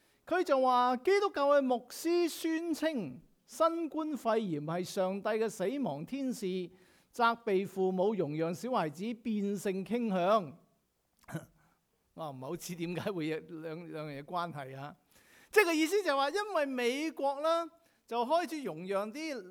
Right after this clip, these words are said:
男男女女，咁又男又可以叫做女，女又可以叫做男，咁，咁所以咧，呢個係神嘅刑罰。咁其實前一排都好多呢啲咁嘅言論嘅，譬如一開始喺中國開始啦。咁點解？因為中國拆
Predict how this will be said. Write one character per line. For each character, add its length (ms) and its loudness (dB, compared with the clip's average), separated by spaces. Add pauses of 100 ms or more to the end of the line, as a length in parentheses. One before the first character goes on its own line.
(120)
男 200 -8
男 200 -4
女 40 -6 (180)
女， 280 0
咁 220 -6
又 300 -2
男 220 -8
又 120 -2
可 100 -2
以 60 -2
叫 160 -8
做 340 -4
女， 140 0
女 180 -2
又 140 0
可 120 0
以 60 -4
叫 140 -8
做 160 -6
男， 320 -8
咁， 240 -8 (240)
咁 140 -6
所 140 0
以 60 4
咧， 140 4
呢 140 -4
個 180 -2
係 40 -4
神 220 -12 (240)
嘅 380 -8
刑 340 -14
罰。 160 -20 (1800)
咁 140 -2
其 60 0
實 60 -2
前 180 -2
一 40 0
排 160 -6
都 160 0
好 80 0
多 180 0
呢 160 -4
啲 120 -6
咁 120 -6
嘅 320 -4
言 220 -14
論 140 -10
嘅， 260 -10
譬 240 -8
如 60 -10
一 60 -8
開 380 -4
始 60 -6
喺 80 -4
中 220 -8
國 280 -4
開 100 -10
始 100 -8
啦。 160 -6
咁 100 -12
點 180 -6
解？ 280 6 (460)
因 420 -2
為 240 -2
中 420 -8
國 400 -6
拆 420 -2